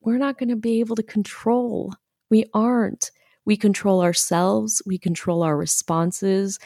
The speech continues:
We control what we, we want to impart. But we're not gonna control their experience, how they receive what we're teaching them, and the outcomes,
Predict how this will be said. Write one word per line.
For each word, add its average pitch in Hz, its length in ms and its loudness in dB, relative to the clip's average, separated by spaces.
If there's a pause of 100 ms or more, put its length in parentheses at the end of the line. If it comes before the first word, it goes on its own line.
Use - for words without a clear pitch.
(300)
We 185 100 2
control 165 460 4
what 156 280 2
we, 185 340 0
we 170 260 0
want 151 360 0
to 175 220 0
impart. 160 760 -2 (440)
But - 160 -2
we're 196 120 4
not 233 180 2
gonna 214 160 -2
control 180 680 2
their 175 260 4
experience, 175 720 0
how 180 220 2
they 175 140 2
receive 170 760 0
what 160 180 0
we're 170 100 0
teaching 175 600 -2
them, 165 340 2 (400)
and 180 200 4
the 180 180 0
outcomes, 156 800 -2